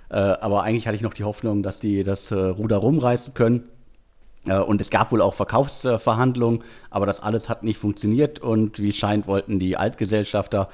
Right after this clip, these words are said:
darunter, äh, Bonn Venture, die German Startup Group und diverse Angels wie Christian Vollmann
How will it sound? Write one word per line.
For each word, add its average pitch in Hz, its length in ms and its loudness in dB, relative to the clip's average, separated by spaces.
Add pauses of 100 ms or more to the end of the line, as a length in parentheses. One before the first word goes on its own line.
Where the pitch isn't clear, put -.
(380)
darunter, 92 800 0
äh, 85 40 -4
Bonn 101 300 2
Venture, 107 480 2
die 95 280 -2
German 98 280 0
Startup 107 460 -2
Group 104 360 -2
und 101 380 -2
diverse 95 380 -2
Angels 101 520 0
wie 95 140 -4
Christian 98 400 -4
Vollmann 104 480 0